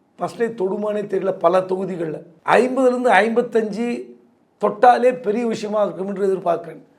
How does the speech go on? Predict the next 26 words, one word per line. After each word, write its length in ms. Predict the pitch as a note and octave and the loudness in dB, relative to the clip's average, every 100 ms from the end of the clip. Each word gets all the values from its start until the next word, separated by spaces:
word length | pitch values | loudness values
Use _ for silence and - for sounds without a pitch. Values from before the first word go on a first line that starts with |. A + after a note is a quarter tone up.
| _ _ _ | _ _ _
அறுபது 440 | D3+ G#3+ C4+ C4 - | 6 6 6 4 0
தொட்டால் 640 | A3+ A3 C#4 D#4 A#4 - - _ _ - | -2 0 2 2 2 -8 -20 _ _ 0
அந்த 280 | F3+ A3+ | 2 2
தொகுதி 320 | G#3+ A#3 C4 B3+ | 0 0 0 0
ஒரு 180 | A3 | -2
பெரிய 280 | - A3+ A#3 | -2 -2 -2
தொகுதியா 380 | G#3+ G#3 G#3 G3+ | -4 -2 0 0
பார்க்க 320 | F3+ E3+ F3 | 0 -2 -4
வேண்டியிருக்கு. 300 | E3 C#3+ - - _ _ _ | -8 -12 -16 -20 _ _ _
அந்த 280 | D#3 G#3+ A#3+ | -6 0 2
அளவுக்கு 240 | A#3 A#3 | 2 2
தான் 100 | A#3 | -2
மக்களுடைய 540 | G3 F#3+ G#3+ G#3 F#3 | -4 -6 -4 -2 -2
ஆர்வம் 360 | E3+ A#3 G#3+ F3+ | 2 2 2 -4
இருக்கிறது. 460 | E3 - D3+ - - _ _ _ _ _ - | -10 -14 -16 -18 -20 _ _ _ _ _ -20
இப்போ 300 | - F#3+ F#3 | -8 -4 -2
நம்ம 240 | F3+ F3+ F3 E3+ E3 F#3 G3+ | -4 -4 -4 -4 -6 -6 -4
வந்துருவோம், 340 | G3 F#3 F3+ | -2 -2 -2
கள 180 | F#3+ G3+ | 0 0
நிலவரத்துக்கு 500 | G3 F3+ F3 F3 E3+ | 0 -2 -4 -4 -4
வந்துருவோம். 320 | D#3 D3+ E3+ - - _ A3+ | -2 -4 -6 -12 -20 _ -2
திருவள்ளூர் 380 | A3+ G3+ F3 F3+ - - _ _ | 0 2 -2 -6 -14 -20 _ _
எம் 160 | F#3+ F#3+ | -6 -6
பி 100 | A3 | -6
தொகுதியில 480 | G3+ G3 F#3 G#3+ E3 | -2 -2 -2 -4 -4
கும்மிடிப்பூண்டி, 1000 | F#3+ A3 A3+ A3+ G3 F#3 A3+ C4+ - | -4 -4 -4 -4 -6 -6 -8 -10 -16